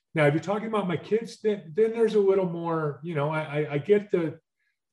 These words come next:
the, the argument is not the same for everybody. Or, or I shouldn't say, not the argument, the, the risk reward is not the same for everybody. So treat everybody, and I think that's one thing we have to do, is treat everybody with respect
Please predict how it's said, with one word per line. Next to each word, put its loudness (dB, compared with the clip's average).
the, 0
the 2
argument 6
is -2
not -2
the -8
same -4
for -2
everybody. -14
Or, 6
or 6
I 2
shouldn't -2
say, -4
not 0
the 2
argument, -2
the, 0
the -2
risk -2
reward 2
is -4
not -6
the -8
same -8
for 2
everybody. -6
So 2
treat 0
everybody, 4
and 0
I 0
think -2
that's -2
one -2
thing -2
we -2
have -4
to -12
do, 4
is -4
treat -2
everybody -2
with -10
respect -4